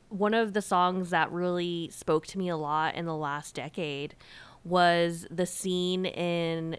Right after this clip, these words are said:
Tangled when, um, Eugene and Rapunzel are sitting in the boat releasing lanterns into the sky, and they sing the duet, "I Can See the Light." And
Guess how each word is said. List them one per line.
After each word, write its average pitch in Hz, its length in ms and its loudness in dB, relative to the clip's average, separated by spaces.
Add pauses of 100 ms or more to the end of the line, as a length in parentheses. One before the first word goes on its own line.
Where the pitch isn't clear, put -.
Tangled 170 920 0 (100)
when, 165 760 -2 (120)
um, 151 600 -6
Eugene 170 920 -4 (140)
and 160 280 -6
Rapunzel 160 880 0 (360)
are 175 120 2
sitting 175 460 -2
in 170 80 -4
the 165 100 -2
boat 165 440 2
releasing 165 420 -2
lanterns 165 480 -4
into 185 200 -4
the 220 120 0
sky, 233 640 6
and 185 160 -2
they 175 140 -2
sing 190 500 -2
the 170 100 -2
duet, 160 600 0 (380)
"I 160 160 2
Can 180 160 -6
See 170 180 -6
the 160 160 -4
Light." 147 400 -2 (460)
And 185 480 0